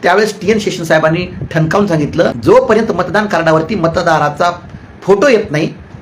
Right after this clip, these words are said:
तोपर्यंत कुठल्याही निवडणुका होणार नाहीत, असं ठणकावून सांगितलं. आणि जोपर्यंत मतदान कार्डावर मतदाराचा फोटो आला,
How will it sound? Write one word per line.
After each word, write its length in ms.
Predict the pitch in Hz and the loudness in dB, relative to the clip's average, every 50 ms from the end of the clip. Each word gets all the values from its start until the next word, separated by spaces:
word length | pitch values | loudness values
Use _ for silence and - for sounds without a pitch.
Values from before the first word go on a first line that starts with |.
| - - - - - - - - | -14 -14 -14 -14 -14 -10 -2 2
तोपर्यंत 360 | 208 202 202 202 208 202 202 - - | 2 4 4 2 2 0 0 0 -4
कुठल्याही 400 | 170 160 139 180 185 180 190 190 | -6 -2 0 0 2 2 2 2
निवडणुका 460 | 175 170 165 170 156 156 160 175 165 | 2 0 -2 -2 -2 -2 -2 -2 -2
होणार 320 | 156 123 131 143 147 143 | -2 0 -2 -2 -2 -2
नाहीत, 220 | 139 156 180 170 - - - - - - - | 0 0 0 0 -2 -4 -8 -18 -14 -10 -8
असं 140 | 156 - 170 - - | -6 -6 -6 -2 -2
ठणकावून 340 | 165 165 160 185 220 220 | -2 0 2 2 0 0
सांगितलं. 400 | 208 196 180 165 - 156 - 143 131 - - - - | 0 0 -2 -2 -2 0 -2 -4 -4 -4 -8 -10 -6
आणि 140 | 139 156 160 | -4 -2 -2
जोपर्यंत 540 | - - 156 196 214 - 214 202 196 165 160 175 - - - - - - - - - | 0 2 2 2 4 4 4 4 4 2 0 -4 -10 -14 -14 -14 -14 -14 -14 -10 -6
मतदान 300 | 143 156 151 139 180 170 | -4 -2 0 0 0 0
कार्डावर 300 | 160 165 160 156 156 156 | 0 0 0 2 2 0
मतदाराचा 400 | 147 139 139 156 147 147 143 139 | 0 0 -2 -2 -2 -2 -2 -4
फोटो 280 | 117 - 151 139 143 165 | -4 -4 -2 -2 0 0
आला, 240 | 147 156 165 196 | 0 0 0 -2